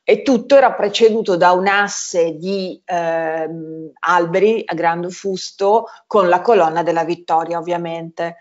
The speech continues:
lì nella parte in alto. Però, eh, la, questo viale rettilineo, che chiaramente è monumentale e celebrativo, venne,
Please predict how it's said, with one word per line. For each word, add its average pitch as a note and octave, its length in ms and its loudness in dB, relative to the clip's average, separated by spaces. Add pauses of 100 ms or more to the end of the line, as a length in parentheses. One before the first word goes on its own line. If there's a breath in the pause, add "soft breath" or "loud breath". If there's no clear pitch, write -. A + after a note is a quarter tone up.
(240 loud breath)
lì G3 240 4
nella G3+ 240 6
parte F3+ 340 2
in F#3 160 2
alto. E3+ 640 -2 (960)
Però, G3+ 840 4
eh, F3 220 -2
la, E3 500 -2 (160)
questo F3+ 520 -6
viale F#3+ 640 2
rettilineo, F3 800 -4
che E3 360 -10
chiaramente F3 680 -4
è E3+ 40 -2
monumentale E3+ 720 -2
e D#3+ 40 -4
celebrativo, F3 840 -2
venne, E3+ 540 -2